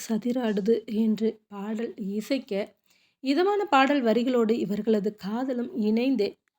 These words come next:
பயணித்தது முற்றும். இந்த கதை உங்களுக்கு பிடிச்சதா? பிடிச்சதுன்னா லைக் பண்ணுங்க,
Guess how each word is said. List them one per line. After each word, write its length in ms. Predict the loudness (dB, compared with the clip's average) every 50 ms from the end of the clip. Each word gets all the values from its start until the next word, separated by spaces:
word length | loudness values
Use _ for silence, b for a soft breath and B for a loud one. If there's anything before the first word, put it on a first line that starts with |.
| -12
பயணித்தது 600 | -8 -6 -4 -4 -4 -4 -6 -8 -8 -8 -8 -8 -10 _ _ _
முற்றும். 540 | _ -6 -4 -4 -4 -4 -4 -4 -4 -4 -6 _ _ _ _ _ _ _ _
இந்த 220 | -2 0 0 0 2
கதை 420 | 2 2 4 4 4 2 0 0
உங்களுக்கு 380 | 0 2 2 2 2 2 0 -2 -2
பிடிச்சதா? 560 | -2 -2 -2 -2 -2 -2 0 0 0 -2 -4 -8 -6
பிடிச்சதுன்னா 540 | -6 -6 -4 -2 -2 0 2 2 2 2 0
லைக் 260 | 0 -2 -2 -4 -4 -8
பண்ணுங்க, 380 | -8 -6 -6 -4 -4 -6 -6